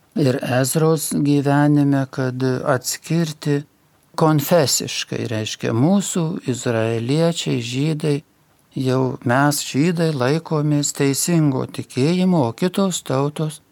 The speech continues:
klaidingą tikėjimą turi ir todėl jos atmestinus. Jeigu tai pažodžiu imant, tai ir į šias dienas, kai perkeliame tokį požiūrį ir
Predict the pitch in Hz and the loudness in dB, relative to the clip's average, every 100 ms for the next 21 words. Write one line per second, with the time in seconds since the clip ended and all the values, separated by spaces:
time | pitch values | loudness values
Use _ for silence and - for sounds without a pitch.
0 | _ _ _ _ - 139 147 127 123 110 | _ _ _ _ 0 2 2 2 2 0
1 | 104 104 104 120 - 120 110 110 113 113 | 0 -4 -6 -12 -6 -4 -4 -6 -6 -6
2 | 110 - 113 120 117 120 - 123 123 160 | -6 -8 -8 -6 -6 -8 -6 -6 -2 0
3 | 180 131 139 131 135 131 131 123 120 - | 0 -2 -2 -4 -6 -6 -4 -4 -4 -6
4 | - - 113 113 - - _ _ _ _ | -8 -8 -8 -8 -12 -20 _ _ _ _
5 | _ _ _ _ _ _ _ _ - 165 | _ _ _ _ _ _ _ _ -10 -4
6 | 139 151 135 135 135 143 147 147 139 123 | 0 2 2 0 0 2 2 2 0 2
7 | 135 127 127 196 202 139 131 123 117 117 | 0 0 0 2 2 2 2 2 0 -2
8 | - 135 135 - 143 131 - 143 160 143 | -2 0 0 2 0 0 0 0 0 0
9 | 139 131 117 113 117 127 170 - - _ | 2 2 2 0 0 0 0 -4 -8 _
10 | _ _ _ 143 131 127 - - 123 117 | _ _ _ 0 2 0 -4 0 2 2
11 | 113 - 143 131 143 143 147 156 _ _ | 0 -2 -2 0 0 2 0 -2 _ _
12 | _ _ _ - 135 131 139 131 - 127 | _ _ _ -2 0 0 -2 -2 -2 0
13 | 117 113 151 147 165 165 139 | 0 -2 0 2 2 2 2